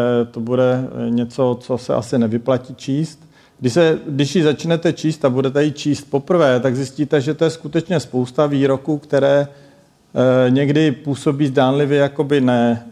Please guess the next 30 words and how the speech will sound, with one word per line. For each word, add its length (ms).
eh, 380
jak 120
to 120
říct, 300
tak 300
jako 480
roztrhaně, 760
že, 320
že 200
se 140
v 80
tom 340
člověk 600
neúplně 520
vyzná, 540
ale 500
najdete 440
tam 240
nějaká 380
místa, 360
která 320
vám 200
budou 220
povědomá. 640
Já 160
by, 240
já 160
jsem 160
si 80
tady 280